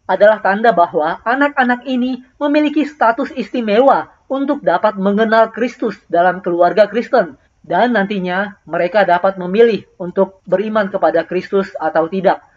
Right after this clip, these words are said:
Selain itu, teman-teman kita di Gereja Baptis meyakini baptisan selam, bukan baptisan percik. Sama seperti Gereja Calvinis,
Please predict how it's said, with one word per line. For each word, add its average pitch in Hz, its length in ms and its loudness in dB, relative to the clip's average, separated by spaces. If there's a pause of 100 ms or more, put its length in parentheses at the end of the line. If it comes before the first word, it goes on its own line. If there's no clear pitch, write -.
(840)
Selain 277 320 2
itu, 247 440 -4 (200)
teman-teman 254 480 0
kita 254 240 4
di 202 160 -6
Gereja 190 320 2
Baptis 185 480 -2 (400)
meyakini 220 640 0
baptisan 180 600 0
selam, 160 440 2 (240)
bukan 196 400 -2
baptisan 180 560 -2
percik. 196 400 -2 (1400)
Sama 254 320 2
seperti 226 480 -2
Gereja 190 400 0
Calvinis, 190 560 -2